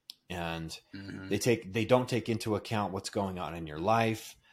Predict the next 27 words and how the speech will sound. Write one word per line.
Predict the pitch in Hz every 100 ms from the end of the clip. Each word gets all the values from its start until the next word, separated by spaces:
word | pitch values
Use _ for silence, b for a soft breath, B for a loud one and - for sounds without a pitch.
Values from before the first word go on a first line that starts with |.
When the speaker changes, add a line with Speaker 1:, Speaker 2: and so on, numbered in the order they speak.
| b b -
Speaker 1:
Um, | 92 87 85 80 76
they |
don't | 92 85
take | 95 -
into | 87
account | 82 98 87
what's | 82
going | 92 87
on | 82
with | 82
your | 82
job, | 82 113 113 101
with | 82
your | 78
relationships. | 78 104 107 113 - 117 110 -
It's | 85
basically | - 95 - 90
just | 85 82 85
like, | 80 76 -
"Make | 98 123 -
me | 127
look | 117 107 -
good | 104 98 90
by | 85 87
winning | 92 147 117 92 95
for | - - 139 139
me, | 107 85 67 85